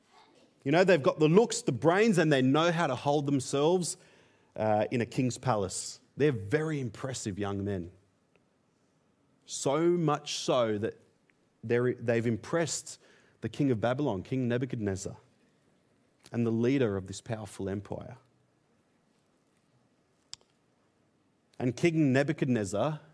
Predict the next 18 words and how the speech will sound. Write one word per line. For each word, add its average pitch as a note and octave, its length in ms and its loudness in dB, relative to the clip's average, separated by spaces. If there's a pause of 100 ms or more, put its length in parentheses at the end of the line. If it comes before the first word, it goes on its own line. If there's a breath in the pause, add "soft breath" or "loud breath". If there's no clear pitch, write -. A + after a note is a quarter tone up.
(140)
he C3 120 -4
passes E3+ 640 -2
on C3 340 2 (260 loud breath)
a A#2 60 -2
responsibility B2+ 1080 0
to B2+ 440 -2
a A#2+ 80 -2
man D3+ 480 2
named B2+ 340 4 (160)
Ashpenaz, A#2+ 920 0 (480 soft breath)
uh, A#2 120 2
who C#3 160 2
is B2+ 120 0
the B2+ 80 -4
chief D#3+ 360 0
of C3 100 -2
his A#2+ 160 -4
court - 380 -2